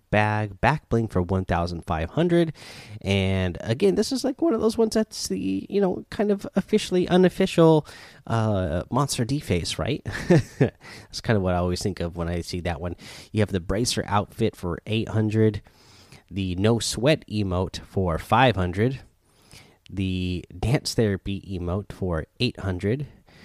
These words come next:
the slow clap emote for two hundred, and a new emote, the leapin' emote, for five hundred. Bounce with joy.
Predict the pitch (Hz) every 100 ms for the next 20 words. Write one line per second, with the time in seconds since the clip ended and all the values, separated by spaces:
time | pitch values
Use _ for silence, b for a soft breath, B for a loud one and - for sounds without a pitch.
0 | B B _ 98 90 - - 110 196 247
1 | - - 87 87 - 104 95 90 98 -
2 | - 80 - 160 143 147 143 143 - 104
3 | 98 98 90 90 120 180 175 139 - 92
4 | 92 95 - - - 90 82 98 160 -
5 | 82 78 82 _ _ 127 107 92 78 -
6 | B B B B _ 90 78 76 - 120
7 | 123 101 92 76 71 _ 104 127 151 147
8 | - 123 - - 101 85 73 82